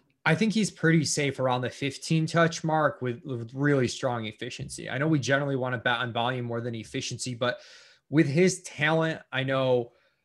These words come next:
you know, he was kinda, like, the consensus top running back from the analytics, like, dynasty community going into the N F L draft last year. Uh, his athleticism's off the charts. One thing we were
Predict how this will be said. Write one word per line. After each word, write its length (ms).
you 120
know, 140
he 220
was 160
kinda, 320
like, 220
the 80
consensus 800
top 340
running 240
back 360
from 600
the 120
analytics, 580
like, 180
dynasty 500
community 500
going 280
into 140
the 100
N 80
F 100
L 140
draft 380
last 360
year. 440
Uh, 220
his 240
athleticism's 800
off 220
the 80
charts. 640
One 360
thing 200
we 80
were 320